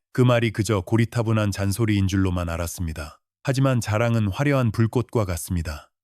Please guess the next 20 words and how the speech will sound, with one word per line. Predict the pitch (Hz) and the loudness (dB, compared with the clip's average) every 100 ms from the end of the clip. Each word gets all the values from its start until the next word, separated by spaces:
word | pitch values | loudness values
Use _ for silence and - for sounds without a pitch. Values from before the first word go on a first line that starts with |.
| _ | _
잠깐은 | - 110 110 127 120 107 | -4 -2 2 2 2 2
주의를 | - 117 117 113 | 2 2 4 2
밝히는 | 98 95 110 104 | 0 0 0 2
듯 | 98 - | 0 0
보이지만 | 101 90 90 85 76 73 _ - | 0 2 0 -2 -4 -10 _ -6
결국 | - 117 117 101 | 0 2 2 2
모든 | 98 110 117 | 2 4 4
것을 | 107 98 101 | 2 0 -2
태우고 | - 107 92 85 82 76 - _ _ _ - | -4 -2 -2 -2 -6 -6 -16 _ _ _ -4
나 | 113 | -2
자신마저 | 113 110 - 110 104 110 | 0 -2 0 2 2 0
외롭게 | 95 107 113 - | 0 0 0 0
만드는 | 107 98 95 95 90 82 | 0 0 0 0 -2 -4
차가운 | - 123 127 113 | -6 0 2 2
재만 | 95 92 95 | 2 0 0
남깁니다. | 92 82 82 82 80 80 78 - _ | 0 -2 -4 -4 -4 -6 -10 -18 _
오늘 | 120 120 95 78 _ | 4 4 4 -2 _
제가 | - 110 107 | -4 0 0
평생을 | 101 143 139 127 120 104 | 0 0 0 0 0 0
바쳐 | - 90 - 80 | -2 -6 -6 -8